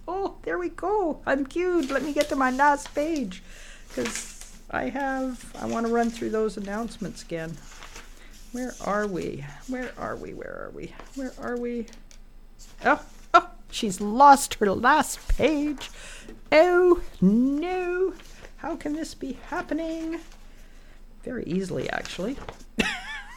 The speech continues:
Yep. I've lost my last page. But I think basically what I was gonna say is please stay tuned for next week's show, 'cause I am gonna go over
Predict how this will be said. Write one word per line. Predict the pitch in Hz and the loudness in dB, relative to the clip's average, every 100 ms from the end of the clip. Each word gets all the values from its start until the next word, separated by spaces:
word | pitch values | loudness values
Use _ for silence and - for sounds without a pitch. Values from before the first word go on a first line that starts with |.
| - - - - - - - - - - - - - - - - - - - - - - | -18 -18 -16 -16 -16 -18 -20 -20 -14 -12 -12 -16 -20 -20 -20 -20 -20 -20 -20 -18 -18 -8
Yep. | 196 339 - - - - - - - - - - | -6 -6 -14 -20 -20 -20 -20 -20 -20 -20 -18 -16
I've | 131 113 - | -14 -14 -14
lost | 156 214 - - | -10 -10 -10 -8
my | 185 | -4
last | 170 180 202 - | -2 -4 -6 -10
page. | - 160 151 - - - - - - - - - | -10 -6 -6 -8 -10 -14 -14 -18 -16 -16 -14 4
But | 277 | 8
I | 302 | 8
think | 415 415 - | 8 6 6
basically | 285 294 254 156 | 6 6 0 2
what | 147 | 4
I | 147 | 2
was | 147 143 | 0 -2
gonna | 147 139 | -4 -4
say | - 147 123 156 285 - | -4 -6 -4 -2 -4 2
is | 196 190 190 185 185 185 180 185 185 185 - | 6 8 8 8 10 10 8 8 4 0 -8
please | - - 185 196 202 185 | -6 4 4 6 4 0
stay | - - 196 180 175 170 - - | -4 -2 2 4 4 0 -8 -10
tuned | - - 226 233 294 370 381 | -6 0 4 6 6 4 -2
for | - - - 165 156 156 | -6 -10 -2 2 4 2
next | 165 175 180 - | 0 0 -2 -2
week's | 185 180 | -2 -2
show, | - 185 180 330 | -4 0 0 0
'cause | 294 180 | -2 -2
I | 139 | -2
am | 143 170 180 | 0 0 0
gonna | 185 185 | 0 0
go | 185 180 | 0 0
over | - 185 185 180 185 180 | 0 0 0 2 4 4